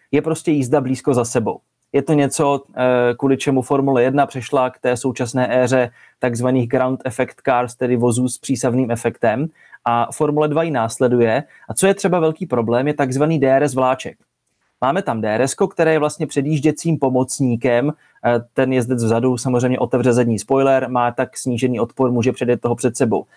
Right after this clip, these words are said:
Jenomže když těch aut jede za sebou čtyři, pět, deset a všichni mají D R S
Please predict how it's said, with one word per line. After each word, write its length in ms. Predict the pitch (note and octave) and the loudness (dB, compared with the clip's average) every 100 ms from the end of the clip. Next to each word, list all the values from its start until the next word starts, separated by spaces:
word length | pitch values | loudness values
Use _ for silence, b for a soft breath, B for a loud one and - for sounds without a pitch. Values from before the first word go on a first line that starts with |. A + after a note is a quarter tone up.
| b | b
Jenomže 340 | C3 D#3 D#3 D#3 | 0 2 2 2
když 180 | C#3+ C#3+ | 0 -2
těch 140 | D#3+ | -2
aut 200 | D3 C#3+ | 0 0
jede 160 | D3 D3 | 2 2
za 120 | C#3 | 0
sebou 420 | - D3 D3 A#2 b b b b | 0 0 0 -2 b b b b
čtyři, 400 | - - D3 D3+ | -12 0 2 2
pět, 460 | D3 D3 C#3 C#3 - - | 2 2 2 0 -4 -2
deset 520 | B2+ B2 C3 C3 D#3+ _ _ _ _ | 0 0 0 0 -2 _ _ _ _
a 60 | B2+ | -6
všichni 420 | - G#3+ G#3 D#3+ | 0 0 2 2
mají 200 | C#3 C3+ | 2 2
D 80 | B2+ | 2
R 220 | A#2+ G#2+ | 2 2
S 340 | A2+ A3 - | 2 0 -6